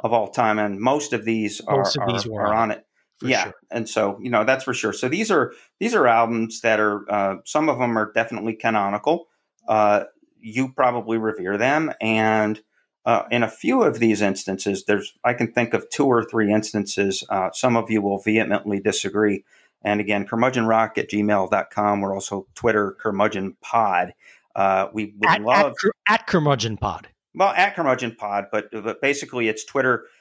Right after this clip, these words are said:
Speaker 1: twitter dot com, uh, slash curmudgeon pod. Uh, so, uh, we, we definitely wanna get a conversation going with y'all 'cause, uh,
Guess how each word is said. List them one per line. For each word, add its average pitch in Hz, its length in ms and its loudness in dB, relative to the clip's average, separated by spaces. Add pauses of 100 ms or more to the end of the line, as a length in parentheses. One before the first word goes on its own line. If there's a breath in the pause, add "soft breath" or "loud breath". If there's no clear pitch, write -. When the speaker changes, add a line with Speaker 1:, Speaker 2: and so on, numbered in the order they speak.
(200 loud breath)
Speaker 1:
twitter 185 260 2
dot 143 220 4
com, 123 540 0 (180)
uh, 110 240 -2
slash 117 420 0
curmudgeon 107 400 -4
pod. 92 300 -6 (400 soft breath)
Uh, 110 420 4
so, 120 760 0
uh, 123 200 0
we, 139 240 -8 (100)
we 139 220 -8
definitely 185 360 0
wanna 135 200 2
get 120 140 0
a 113 40 -2
conversation 113 720 -2
going 104 300 0
with 101 160 -6
y'all 98 340 2
'cause, - 420 -6
uh, 98 120 0